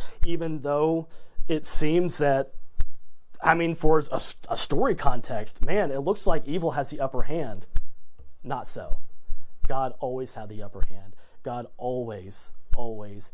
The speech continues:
had a way, a plan for salvation, that Jesus would reign as victor. So what does this look like in heaven? The angels seeing, seeing what happened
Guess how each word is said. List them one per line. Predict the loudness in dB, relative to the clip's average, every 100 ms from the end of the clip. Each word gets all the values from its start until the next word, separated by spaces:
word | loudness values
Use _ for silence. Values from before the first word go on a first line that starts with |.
| -8
had | 2 4 4 0 -8
a | -10
way, | -12 -14 -14 -16 -16 -16 -10
a | -8
plan | -2 2 4 2
for | -4
salvation, | -8 -8 -10 -10 -12 0 2 2 4 4 4
that | 0 -10
Jesus | -12 -12 -12 -12 -10 -8
would | -6 -6
reign | -2 -2 -2 -10 -10 -12 -10 -2
as | 2 2
victor. | 0 -6 -6 -8 2 4 4 -2 -8
So | -6 -2
what | -2
does | -4 -4
this | -4 2 4 4
look | 0 -4 -6
like | -8 -10
in | -12
heaven? | -8 -8 0 2 2 0 -6 -8
The | -10 -8
angels | -8 -4 -4 -4 -2
seeing, | 0 0 -2 -6 -8
seeing | -6 -6 -4
what | -4
happened | -2 -2 0 -2 0